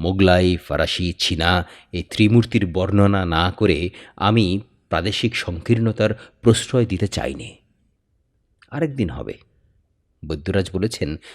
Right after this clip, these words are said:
দীর্ঘজীবী হয়ে যদি বহুকাল ধরে উদরমার্গের সাধনা করতে চাও, তবে বীজমন্ত্র হচ্ছে জীর্ণে ভোজনং, অর্থাৎ হজম না করা পর্যন্ত পুনরায় আহারে বসবে না।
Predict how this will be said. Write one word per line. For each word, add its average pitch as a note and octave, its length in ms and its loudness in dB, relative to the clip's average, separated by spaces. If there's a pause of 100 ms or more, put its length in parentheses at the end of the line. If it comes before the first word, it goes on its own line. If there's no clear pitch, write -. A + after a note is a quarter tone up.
(200)
দীর্ঘজীবী G2 720 0
হয়ে G#2+ 280 2
যদি G2+ 220 -2
বহুকাল A2 560 -4
ধরে A#2+ 340 2 (400)
উদরমার্গের A2 680 6
সাধনা G2+ 500 -2
করতে - 280 -6
চাও, A#2+ 360 -2 (360)
তবে D#3 220 2
বীজমন্ত্র C3 800 2
হচ্ছে G#2+ 540 -2 (480)
জীর্ণে D#3+ 580 4
ভোজনং, F2 640 -6 (440)
অর্থাৎ - 460 -8 (600)
হজম D2+ 440 -6
না D#2+ 300 -4
করা G#2+ 240 0
পর্যন্ত A2+ 560 -2 (400)
পুনরায় B2+ 500 2
আহারে A2 360 -4
বসবে D2 380 -10
না। - 180 -20